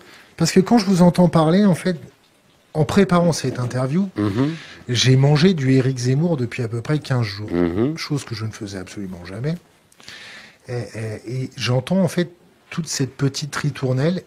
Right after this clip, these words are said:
Speaker 1: et, et c'est pour ça que je me permets de faire une grande interview avec vous,
Speaker 2: Mhm.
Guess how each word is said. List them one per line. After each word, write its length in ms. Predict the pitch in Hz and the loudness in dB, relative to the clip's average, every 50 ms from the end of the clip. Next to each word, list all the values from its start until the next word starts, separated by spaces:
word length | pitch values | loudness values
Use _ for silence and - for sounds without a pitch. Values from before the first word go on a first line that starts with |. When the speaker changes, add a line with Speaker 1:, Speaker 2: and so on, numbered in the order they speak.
| - 139 | -6 -4
Speaker 1:
et, 60 | 131 123 | -4 -4
et 40 | 123 123 135 113 120 | -4 -6 -8 -8 -8
c'est 200 | - - - 117 | -8 -8 -10 -8
pour 140 | 113 123 113 | -8 -8 -6
ça 100 | - 196 | -4 -6
que 60 | 190 | -4
je 60 | 143 | -4
me 100 | 143 135 | -4 -4
permets 460 | 123 - - 123 117 123 127 131 131 120 | -4 -2 -4 -4 -2 -2 -2 -4 -4 -6
de 180 | 107 - - | -8 -14 -18
faire 220 | - - - 123 113 | -16 -12 -10 -8 -8
une 100 | 110 110 | -8 -8
grande 380 | 110 117 107 143 170 190 196 185 | -8 -6 -4 -2 0 0 2 0
interview 540 | 165 147 - 139 127 120 110 113 123 131 | 0 -2 -2 -4 -4 -4 -4 -6 -6 -4
avec 180 | 127 113 101 95 | -6 -6 -8 -10
vous, 220 | 98 104 117 147 175 196 - | -12 -12 -10 -10 -10 -6 -2
Speaker 2:
Mhm. 440 | 101 98 90 87 98 110 135 160 | 0 0 0 0 -2 -4 -4 -4